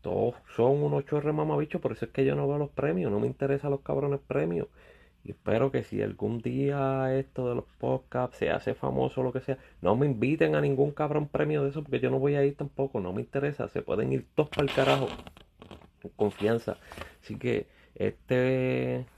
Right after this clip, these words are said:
este es cortito, aquí se acabó. Vamos a ver qué sigue pasando por ahí, qué sigue saliendo extraño, estúpido, lo que sea, que podamos sacarle punta.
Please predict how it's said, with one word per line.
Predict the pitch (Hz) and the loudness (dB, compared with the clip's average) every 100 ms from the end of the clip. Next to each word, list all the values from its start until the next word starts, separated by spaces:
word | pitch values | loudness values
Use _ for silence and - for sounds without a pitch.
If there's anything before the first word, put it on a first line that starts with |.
| - _ - - | -20 _ -20 -20
este | - 135 | -8 -4
es | |
cortito, | - 127 - 110 104 90 - _ _ - - | 6 6 6 2 2 0 -2 _ _ -16 -16
aquí | - 101 | -10 -8
se | 107 | -4
acabó. | 120 117 127 170 - _ - - - - - | -2 0 0 -2 -8 _ -20 -20 -20 -12 -4
Vamos | 92 104 117 | 0 2 4
a | |
ver | 107 107 | 4 4
qué | - | -2
sigue | 101 110 110 | -2 -2 -2
pasando | 104 - 107 104 | -2 -2 0 0
por | 101 | 0
ahí, | 98 113 135 139 - - - _ _ _ - | 0 0 0 -2 -10 -20 -20 _ _ _ -8
qué | 92 | -6
sigue | - 101 98 104 101 98 92 90 87 _ _ _ - _ - _ _ _ _ _ _ - | -4 -4 2 2 2 0 -2 -4 -10 _ _ _ -20 _ -20 _ _ _ _ _ _ -16
saliendo | - 98 92 95 101 98 | -6 -4 0 0 2 0
extraño, | - 98 107 117 117 113 101 | 0 0 2 2 2 0 0
estúpido, | - 107 110 117 117 107 | -2 -4 -2 0 2 2
lo | 98 | 2
que | 95 | 0
sea, | - 120 127 | -2 -2 0
que | 107 | -2
podamos | 101 90 98 101 104 101 98 - | -4 -2 -2 -2 -2 -2 -4 -4
sacarle | 98 101 101 101 98 | -2 0 0 0 0
punta. | 139 143 - 120 | 0 0 -2 -4